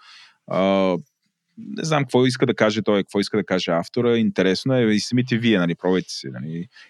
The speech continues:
така нататък. Чак тогава гледайте анализи. И също така има една песен, която се казва Welcome to the Internet, ам, която според мен от, а, целия comedy special трябва да се обърне, може би, най-голямо внимание, но това е естествено моето,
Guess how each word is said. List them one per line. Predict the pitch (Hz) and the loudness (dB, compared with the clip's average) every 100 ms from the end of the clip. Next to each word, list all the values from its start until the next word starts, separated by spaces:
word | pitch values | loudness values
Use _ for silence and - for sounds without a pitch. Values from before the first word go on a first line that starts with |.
| _ | _
така | - 95 | -2 0
нататък. | 104 127 | 0 -2
Чак | - 90 | -4 -4
тогава | - 92 90 | 0 0 2
гледайте | 90 90 - | 2 0 0
анализи. | 87 107 147 127 123 | 0 2 2 2 0
И | |
също | 120 131 117 | 0 0 -2
така | - - 110 123 | -4 0 2 2
има | 120 | 2
една | 110 107 - | 0 0 0
песен, | 107 - | 0 0
която | 110 104 | -2 -2
се | - | -2
казва | 101 101 | 0 2
Welcome | 101 101 123 | 2 2 0
to | 107 95 | -4 -4
the | - - | -6 0
Internet, | 120 110 131 139 151 - - _ - - - _ - | 0 2 2 2 0 -4 -20 _ -20 -20 -20 _ -4
ам, | 107 110 110 113 110 - | 0 2 2 2 0 -4
която | - 113 117 131 147 - | 0 2 4 4 2 -2
според | 135 - 110 101 | -4 -4 -2 0
мен | 104 110 107 | 2 2 0
от, | 110 - 113 | -2 -4 -2
а, | 104 101 | -2 -2
целия | - 110 113 | 0 2 2
comedy | - 101 98 | 0 0 0
special | - 107 120 101 | 0 0 0 0
трябва | 104 | 0
да | 101 | 0
се | - | -2
обърне, | 95 98 101 107 | -4 -4 0 2
може | 95 95 | 2 0
би, | 101 | 0
най-голямо | 87 87 87 90 | 2 2 2 2
внимание, | 87 82 78 92 | 2 2 2 2
но | 110 | 2
това | - 90 | 0 0
е | |
естествено | 90 - - 104 123 | 0 -4 -6 -2 0
моето, | 131 127 120 - | 4 4 2 0